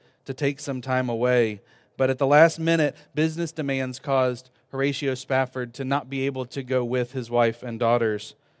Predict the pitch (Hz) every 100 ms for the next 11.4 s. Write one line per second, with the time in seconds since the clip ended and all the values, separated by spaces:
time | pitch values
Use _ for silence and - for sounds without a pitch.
0 | _ _ _ - 135 131 - _ _ _
1 | _ _ _ _ 131 147 147 143 139 139
2 | 139 135 131 123 117 110 107 - _ 117
3 | 120 127 120 120 117 123 120 120 113 110
4 | 127 120 113 110 - 120 107 110 117 -
5 | 120 113 110 - _ 131 127 131 120 123
6 | - 131 - 123 120 117 110 113 117 104
7 | - 107 - 110 113 110 113 107 - 107
8 | 107 101 98 _ _ _ _ _ - -
9 | _ _ _ _ _ _ _ _ _ _
10 | - 127 127 139 143 - 139 131 - 120
11 | - 110 -